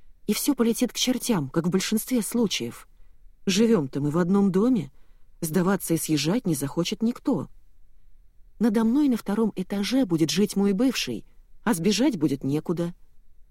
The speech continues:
Если он изменит мне, как многие предыдущие, это навсегда все испортит.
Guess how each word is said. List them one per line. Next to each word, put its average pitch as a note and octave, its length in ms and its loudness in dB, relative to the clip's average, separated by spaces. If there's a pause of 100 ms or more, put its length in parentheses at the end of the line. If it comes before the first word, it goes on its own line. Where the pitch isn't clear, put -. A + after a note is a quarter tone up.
(480)
Если G3+ 320 0
он G3+ 180 2
изменит G#3 480 2
мне, B2+ 280 -4 (200)
как - 200 -2
многие D#3 320 2
предыдущие, E3 760 0 (440)
это G3 160 -2
навсегда G#3 460 2
все A3+ 260 0
испортит. - 640 -4